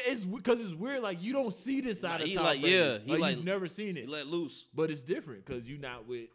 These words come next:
Speaker 1: the Patriots. Patriots, it's a
Speaker 2: Think about it.
Speaker 1: straightforward. And you go to Tampa with some niggas. This is a team full of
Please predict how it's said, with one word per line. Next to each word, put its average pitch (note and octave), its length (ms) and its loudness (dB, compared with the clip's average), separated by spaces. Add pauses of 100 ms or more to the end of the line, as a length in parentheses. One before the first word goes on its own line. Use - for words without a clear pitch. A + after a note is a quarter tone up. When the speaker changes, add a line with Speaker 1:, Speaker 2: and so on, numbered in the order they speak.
(100)
Speaker 1:
the A2 80 -12
Patriots. D#3 420 -6
Patriots, D3+ 400 -2
it's A#2 220 -10
a G2 80 -12 (580)
Speaker 2:
Think A#3 140 -4
about D3 240 6
it. - 40 0
Speaker 1:
straightforward. D#3+ 600 0
And C#3+ 100 -10
you G3 120 -6
go F3+ 140 2
to E3+ 140 -10
Tampa F3+ 500 -6 (140)
with D#3+ 200 -8
some A#2+ 280 -10 (360)
niggas. F3 840 4 (680)
This A#3+ 220 -4
is C4 100 -10
a G3+ 80 -8
team A3 320 -2
full E3 340 -2
of G#2+ 80 -2